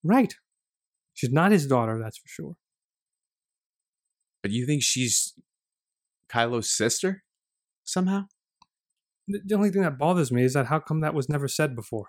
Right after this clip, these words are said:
Speaker 2: Right.
Speaker 1: I still think she was put on that island, well, not island, Jakku.
Speaker 2: Maybe Leia had an affair. That would be the only way.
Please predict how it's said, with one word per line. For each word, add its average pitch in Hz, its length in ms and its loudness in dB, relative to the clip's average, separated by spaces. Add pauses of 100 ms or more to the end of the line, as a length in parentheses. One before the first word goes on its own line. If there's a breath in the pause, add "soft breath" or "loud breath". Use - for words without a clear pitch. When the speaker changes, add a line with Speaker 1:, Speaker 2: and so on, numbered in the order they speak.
(100)
Speaker 2:
Right. 82 240 -4 (1300)
Speaker 1:
I 143 100 2
still 180 320 4
think 180 360 2 (180)
she - 220 -2
was 147 180 2
put - 260 0
on 156 200 2
that 156 240 -2
island, 123 400 -2 (300)
well, 123 100 -6
not 131 140 -2
island, 107 360 -8 (120)
Jakku. 123 460 0 (1120)
Speaker 2:
Maybe 101 240 -2
Leia 95 380 0
had 92 180 -4
an 92 80 -6
affair. 95 520 -6 (1800)
That 113 120 -2
would 107 120 0
be 104 120 0
the 101 140 0
only 107 240 0
way. 113 200 2